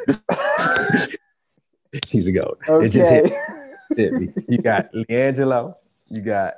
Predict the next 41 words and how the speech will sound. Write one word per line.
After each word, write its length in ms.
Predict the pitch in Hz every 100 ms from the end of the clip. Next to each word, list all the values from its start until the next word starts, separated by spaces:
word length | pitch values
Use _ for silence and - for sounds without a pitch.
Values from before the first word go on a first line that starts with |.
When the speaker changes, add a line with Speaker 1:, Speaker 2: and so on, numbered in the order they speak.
| -
Speaker 1:
LaMelo, 760 | 107 107 117 120 120 117 127 - _ _ _ _
and 120 | 110 104
you 80 |
got 220 | 101 101 107
Lonzo. 560 | 113 110 104 95 73 - _ _ _
They 180 | 90 110
all 280 | 104 107 107
in 340 | - 107 104
the 160 | 95 104
N 100 | 104
B 160 | 98 95
A 200 | 87 -
in 100 | 95
the 80 | 85
twenty 280 | - 90
twenty-one 400 | 80 82 73 73
season. 360 | - - - - -
Speaker 2:
Who, 200 | 180 160
who 140 | 190
picked 300 | - 185 175
up, 320 | 180 175 - 170
um, 380 | 165 160 151
the, 500 | 147 151 147 143 139 -
the, 380 | 135 135 131 -
the 80 | 135
chain 320 | - 156 147
snatcher? 520 | 139 139 123 - 117 127
Or 100 | 151
no, 180 | 151 - - -
he 80 |
stole 240 | 160 175 143
sunglasses. 720 | - 160 147 131 113 - 120
That's 200 | 135 -
what 100 | 117
it 60 | 104
was. 440 | 117 110 110 - _
Who 80 | 147
Speaker 1:
Yeah, 100 | 98
Speaker 2:
picked 140 | 98
Speaker 1:
yeah, 60 |
Speaker 2:
him 60 | 95